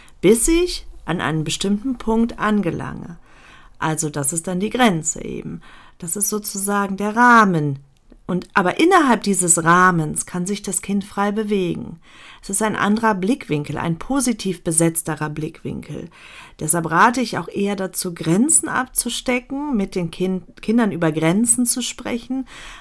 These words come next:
als über Regeln. Und dennoch begegnen ihnen natürlich überall Regeln. Und oftmals gibt es auch ein paar Familienregeln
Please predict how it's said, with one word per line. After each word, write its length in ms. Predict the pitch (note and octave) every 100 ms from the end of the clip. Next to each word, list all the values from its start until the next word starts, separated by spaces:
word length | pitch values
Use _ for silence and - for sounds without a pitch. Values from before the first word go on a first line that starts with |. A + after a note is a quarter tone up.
| -
als 260 | - G3+ G3+
über 260 | G#3+ G#3 G3+
Regeln. 400 | B3 C#4 F3 D#3
Und 140 | D#3+
dennoch 220 | F#3+ G#3
begegnen 600 | G#3 G#3 G3 A3+ B3+ A3+
ihnen 220 | - G3+
natürlich 720 | G3 F3+ - A#3+ C#4+ C4 - -
überall 480 | G#3 F3 - D3+
Regeln. 480 | D3+ D3 C#3+ - -
Und 160 | C#3 D3+
oftmals 420 | E3+ - F3+ E3+
gibt 180 | F3 E3+
es 140 | G3
auch 140 | - E3+
ein 120 | D#3+
paar 220 | D#3+ F3 - - -
Familienregeln 1080 | - G3 D4 E4+ A3 E3+ E3 D#3 B2 A#2+